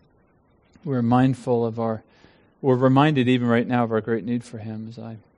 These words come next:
about to preach, Lord, and to break your word <clears throat> over the souls of people who are in desperate need of you. Many of us are struggling right now with,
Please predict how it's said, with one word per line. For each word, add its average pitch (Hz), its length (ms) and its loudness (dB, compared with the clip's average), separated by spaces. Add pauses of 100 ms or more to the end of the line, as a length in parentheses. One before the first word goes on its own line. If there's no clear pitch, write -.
(320)
about 123 200 -6
to 113 40 -10
preach, 143 540 0
Lord, 127 320 -6
and 113 160 -10 (720)
to 117 120 -12
break 135 300 2
your 120 140 -4
word 117 560 2 (200)
<clears throat> 143 220 -4
over 123 180 -2
the 113 120 -8
souls 139 420 2
of 113 160 -8
people 135 320 -4
who 120 180 -6
are 113 120 0
in 113 100 -6
desperate 135 380 -2
need 131 180 -2
of 113 100 -6
you. 113 160 -8
Many 120 220 -2
of 113 100 -6
us 113 240 -10
are 104 120 -12 (500)
struggling 131 460 2
right 117 180 -2
now 123 240 -4
with, 117 300 -10